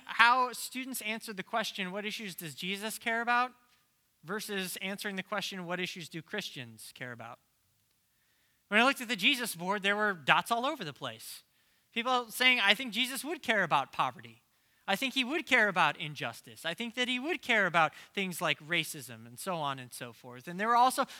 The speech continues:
lots of other issues that they thought Jesus would care about, kind of filling it in in the other category. But then I looked at the "What issues do Christians care about?" and the board was almost blank,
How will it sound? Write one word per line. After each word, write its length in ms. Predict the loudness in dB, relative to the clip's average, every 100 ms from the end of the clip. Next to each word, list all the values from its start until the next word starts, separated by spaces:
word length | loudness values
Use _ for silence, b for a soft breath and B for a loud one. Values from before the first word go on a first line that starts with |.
| 6
lots 200 | 6 8
of 80 | 4
other 180 | 4
issues 320 | 2 0 -2 -6
that 120 | -2
they 80 | 2
thought 200 | 4 4
Jesus 360 | -2 -8 -10
would 100 | -12
care 200 | -2 0
about, 280 | 2 2 0
kind 160 | -4 -4
of 60 |
filling 340 | -2 -2 0 -2
it 100 | 0
in 140 | 0
in 100 | -2
the 120 | -2
other 160 | -2 0
category. 420 | 2 2 0 -4
But 120 | 0
then 220 | 2 2 2 B B
I 80 | 0
looked 240 | 0 0 -2
at 120 | 2
the 100 | 2
"What 260 | 4 2
issues 320 | 2 -6 -8 -10
do 140 | -10
Christians 480 | -4 -4 -4 -10 -4
care 200 | 0 0
about?" 280 | 2 2 2 B B B -4
and 100 | -2
the 60 |
board 340 | -2 -2 -6 -6
was 160 | -8
almost 460 | -6 -6 -4 -4 -8
blank, 640 | -6 -6 -6 -10 -20 -20